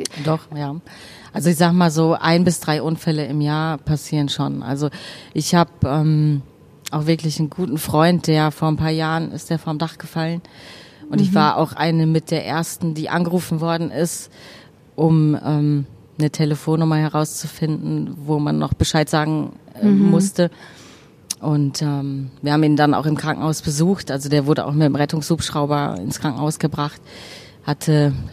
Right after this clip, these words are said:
Speaker 1: Hüfte gebrochen, äh, Schulter, Handgelenk. Also da war schon, also der ist mittlerweile wieder im Beruf, aber,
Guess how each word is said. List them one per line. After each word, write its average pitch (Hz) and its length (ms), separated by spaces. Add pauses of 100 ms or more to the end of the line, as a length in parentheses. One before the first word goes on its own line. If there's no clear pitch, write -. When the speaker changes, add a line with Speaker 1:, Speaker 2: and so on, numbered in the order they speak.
Speaker 1:
Hüfte 190 300
gebrochen, 139 1080
äh, - 40
Schulter, 156 640 (540)
Handgelenk. 151 600
Also 151 320 (540)
da 156 220
war 156 200
schon, 170 600 (300)
also 151 160
der 147 180
ist 151 140
mittlerweile 160 560
wieder 156 260
im 151 140
Beruf, 185 420 (640)
aber, 147 560